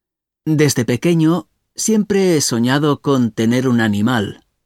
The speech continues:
pero como vivimos en un apartamento,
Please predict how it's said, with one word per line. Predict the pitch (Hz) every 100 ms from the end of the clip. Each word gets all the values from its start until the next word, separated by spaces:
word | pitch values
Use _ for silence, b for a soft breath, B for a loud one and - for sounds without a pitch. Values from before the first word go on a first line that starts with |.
| _
pero | 120 113 113 107 107
como | 117 110 107
vivimos | 107 139 147 139 147
en | 139
un | 156
apartamento, | 147 147 143 147 160 151 139 147 175